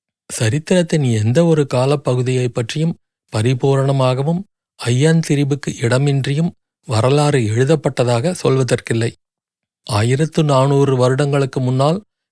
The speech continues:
காஞ்சியை தலைநகராகக் கொண்டு நீடித்து அரசு புரிந்த பல்லவ சக்கரவர்த்திகளின் வரலாறு ஓரளவு ஆராயப்பட்டிருக்கிறது. அதில் இந்த இருநூறு ஆண்டுகளை பற்றிய சரித்திர வரலாற்று விவரங்கள்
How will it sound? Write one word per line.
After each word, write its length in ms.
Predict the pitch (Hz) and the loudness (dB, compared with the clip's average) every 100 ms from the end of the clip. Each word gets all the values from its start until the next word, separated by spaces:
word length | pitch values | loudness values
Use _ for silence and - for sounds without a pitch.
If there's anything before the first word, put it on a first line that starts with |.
| _ 107 | _ -4
காஞ்சியை 580 | 107 135 170 170 160 | 0 0 0 2 2
தலைநகராகக் 920 | 135 120 123 147 143 131 131 131 156 | 0 -2 0 0 0 0 0 0 -2
கொண்டு 360 | - 131 143 185 _ _ _ - | 0 0 -2 -4 _ _ _ -6
நீடித்து 640 | 117 127 156 165 165 196 - | -2 0 0 -2 0 -2 0
அரசு 360 | 120 127 160 | 0 0 0
புரிந்த 500 | 147 127 123 110 104 - _ _ _ | 0 0 0 -2 -4 -6 _ _ _
பல்லவ 400 | - 110 151 175 | -4 0 2 2
சக்கரவர்த்திகளின் 1000 | 170 135 123 127 120 120 123 113 113 104 | 0 -4 -2 0 0 -2 -2 0 0 0
வரலாறு 640 | 101 117 127 135 139 175 - | -2 0 2 2 0 -4 -6
ஓரளவு 640 | - 120 131 143 139 175 - | -4 0 2 2 2 -2 -4
ஆராயப்பட்டிருக்கிறது. 1160 | 123 113 127 131 123 120 117 104 113 110 104 151 - _ _ _ _ _ _ | -2 0 2 2 -2 -4 -4 -4 -4 -4 -4 -6 -8 _ _ _ _ _ _
அதில் 420 | - 113 165 214 - | -6 0 2 0 -2
இந்த 260 | 135 123 | 0 2
இருநூறு 680 | 113 110 120 165 165 165 156 | 0 2 2 4 4 4 2
ஆண்டுகளை 520 | 131 143 165 160 160 | 0 2 4 4 4
பற்றிய 400 | 160 143 - 147 | 2 -2 -2 -2
சரித்திர 520 | 131 123 139 - 151 | 0 -2 -2 0 0
வரலாற்று 600 | 131 123 131 131 123 135 | 0 0 2 2 0 -2
விவரங்கள் 540 | 117 117 123 127 147 | -2 0 0 0 -2